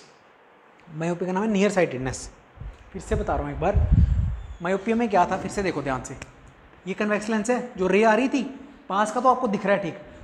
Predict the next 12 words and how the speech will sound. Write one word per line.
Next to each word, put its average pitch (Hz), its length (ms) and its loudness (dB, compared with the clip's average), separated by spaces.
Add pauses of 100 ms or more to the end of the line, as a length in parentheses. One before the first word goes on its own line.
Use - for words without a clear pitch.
(140)
दूर 220 220 4
वाली 247 260 2
रे - 500 0
जल्दी 196 320 4
मिल 208 140 4
जा 156 140 2
रही 131 140 0
थी। 127 140 -10 (1600)
आप 214 180 8
क्या 254 100 2
चाहते 226 240 0
थे? 160 140 -6